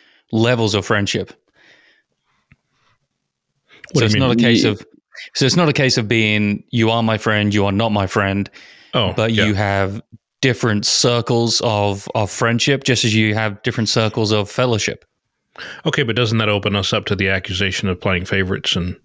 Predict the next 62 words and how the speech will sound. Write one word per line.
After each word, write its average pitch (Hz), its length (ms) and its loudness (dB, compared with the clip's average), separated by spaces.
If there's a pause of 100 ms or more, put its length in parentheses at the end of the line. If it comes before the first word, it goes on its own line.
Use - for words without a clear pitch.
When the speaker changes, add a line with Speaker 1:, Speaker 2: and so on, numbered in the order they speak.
(220)
Speaker 2:
you 95 80 -2
know, 87 100 -2
having 90 260 -2
favorites 101 340 0
in - 60 -8
the 98 100 -2
congregation? 95 480 -2 (1120)
Speaker 3:
Okay, 117 240 2
let 107 100 2
me 104 180 2
phrase 104 340 0
it 98 80 0
this 113 200 0
way. 92 140 2
Is 90 120 0
that 98 180 4
even 98 180 2
avoidable, 92 480 0
though? 123 260 0 (720)
Not 120 200 0
favorites, 92 500 0
Speaker 2:
Prob-, 117 160 0 (400)
Speaker 3:
but 107 100 -4
the 104 80 -2
fact 123 220 4
is - 20 4 (140)
Speaker 2:
probably 113 80 0
Speaker 3:
that 87 60 0
you're 101 80 2
Speaker 2:
not. 92 40 0
Speaker 3:
gonna 123 140 0
be 104 100 2
closer 110 400 0
to 92 100 -2
some 92 480 0 (100)
than 107 160 0
you 95 120 2
are 92 100 4
Speaker 2:
Yeah, 90 60 4
Speaker 3:
others. 90 120 2
Speaker 2:
probably 90 260 0
not. 82 200 -8 (960)
Speaker 1:
Well, - 20 0
I 139 40 2
Speaker 2:
Yeah. 151 60 2
Speaker 1:
think 208 180 2
the 131 160 4
issue 120 260 2
of 104 60 2
having, 101 560 0
you 135 100 2
know, 110 140 2
the 104 100 4
accusation 107 640 0
of 98 80 -4
favorites 104 460 0
and 104 100 0
the 101 100 4
issue 110 220 0
of 98 80 0
favorites 104 480 0
is, 107 420 2